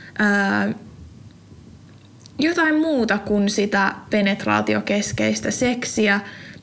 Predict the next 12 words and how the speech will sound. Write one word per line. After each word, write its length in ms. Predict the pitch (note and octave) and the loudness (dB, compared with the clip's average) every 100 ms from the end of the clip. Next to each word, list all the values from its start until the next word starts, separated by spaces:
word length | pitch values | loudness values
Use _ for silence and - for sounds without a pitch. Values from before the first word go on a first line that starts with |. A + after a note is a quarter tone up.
| - | -6
tai 460 | - G3+ G3 F#3 G#3+ - - | 2 4 4 2 0 -4 -6
jotain 500 | - G3 D#3+ G3+ G#3 | -2 0 0 0 0
romanttista 760 | A3 G#2+ - A#3+ - A#2+ - - | 0 0 0 0 -2 -4 -4 -4
suhdetta. 680 | - - - - - - - - - - | -2 -2 -4 -6 -4 -4 -4 -10 -12 -10
Et 160 | A#3+ | -4
mulla 220 | D4 D4+ | -2 0
esimerkiksi 560 | B3+ A#3+ A3+ A3 A3 - | 2 2 2 2 0 0
on 100 | A3 | 2
tällä 260 | A3+ A3+ G#3 | 2 2 2
hetkellä 500 | G3+ G3+ F#3+ F#3+ G3+ - - - - - - - | 0 0 2 2 0 -4 -18 -20 -20 -20 -18 0
tosi 240 | D4+ D4+ | 2 4
semmonen 600 | C4+ B3+ A3 G#3 G3+ G3+ | 4 4 4 4 4 2